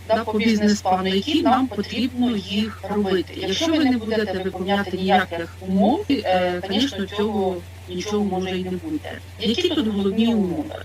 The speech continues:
Головні умови — це зайняти місце в матриці, тобто початковій, да, сто сімдесят доларів, тобто купити своє місце, от, і запросити сюди, е, двох людей,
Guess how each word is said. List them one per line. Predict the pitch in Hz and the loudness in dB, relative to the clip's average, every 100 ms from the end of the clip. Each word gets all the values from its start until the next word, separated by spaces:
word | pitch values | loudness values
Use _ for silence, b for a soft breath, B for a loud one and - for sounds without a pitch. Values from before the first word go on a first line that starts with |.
| - - | -12 -4
Головні | 220 269 294 381 | 0 0 2 2
умови — | 359 277 262 226 208 | 2 2 2 0 0
це | 220 190 190 | 0 0 -2
зайняти | 208 214 208 196 196 | 0 0 0 -2 -2
місце | 202 208 - 170 165 160 | 0 0 -2 -4 -4 0
в | 190 | 2
матриці, | 165 165 190 202 269 269 311 - | 2 0 -6 -6 -4 -4 -4 -2
тобто | 277 269 277 | 0 0 0
початковій, | 269 269 277 - 262 262 247 247 | 0 0 -2 0 0 2 0 4
да, | 240 262 - - B - | 4 4 -4 -16 B -16
сто | - 240 | -4 -2
сімдесят | 233 226 220 214 220 | 0 0 2 2 2
доларів, | 214 226 220 202 196 | 2 2 2 -2 -2
тобто | 196 190 - | -4 -4 -6
купити | 156 214 190 | -4 -4 -4
своє | - 196 196 196 175 | -4 0 4 4 4
місце, | 190 185 - 240 247 277 - - - - - 320 | 4 2 2 4 4 2 -12 -18 -18 -18 -16 -6
от, | 220 214 214 - - - | -2 0 0 -6 -12 0
і | 320 | 4
запросити | 294 247 233 262 294 254 220 | 4 4 0 2 2 0 -2
сюди, | 214 214 254 254 247 - 185 | 0 4 6 6 2 -4 -4
е, | 190 190 | -2 -2
двох | 214 226 208 175 | 0 -2 -2 -6
людей, | 185 190 226 320 | -2 0 0 -2